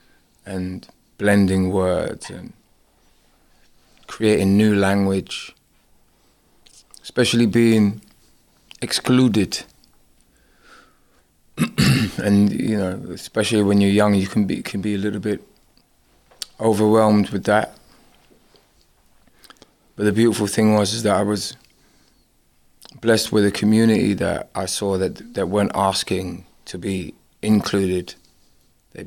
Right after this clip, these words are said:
saw that, you know, what, I have to do so much to my honor to beg to be included. So they said,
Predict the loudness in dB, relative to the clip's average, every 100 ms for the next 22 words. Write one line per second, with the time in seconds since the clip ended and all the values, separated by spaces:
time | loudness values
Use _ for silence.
0 | -20 -18 -8 -2 0 -2 -6 _ _ _
1 | _ _ _ _ _ _ -20 -18 -16 -18
2 | -18 -20 -20 -20 _ _ _ _ _ _
3 | _ -14 -14 -14 -16 -14 -8 -6 -6 -6
4 | -10 -12 -12 -10 -12 -16 _ _ _ _
5 | _ _ _ _ _ -4 0 2 0 -2
6 | -16 _ _ _ _ _ -14 -4 0 0
7 | -4 -16 -18 _ _ _ _ -20 -14 -8
8 | -6 -6 -10 -10 -6 -6 -6 -8 -8 -8
9 | -10 -12 -14